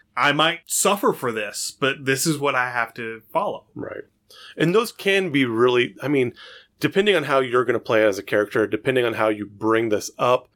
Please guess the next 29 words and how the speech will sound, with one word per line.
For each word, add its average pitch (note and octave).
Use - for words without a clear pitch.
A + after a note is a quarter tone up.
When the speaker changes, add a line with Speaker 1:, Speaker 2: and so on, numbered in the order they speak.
Speaker 2:
if D3+
you're E3
going D3+
to C#3
play C#3
the A#2
quote-quote B2+
Judge A2+
Dredd A2
character B2+
like B2+
that, D3+
you A#2+
can C3
come C#3+
off C#3+
kinda C3
cold, A2
and G#2
it A#2
can D3
be C#3+
hard B2
to A2+
incorporate A2
into G#2
a G#2+
party F#2+
if A#2+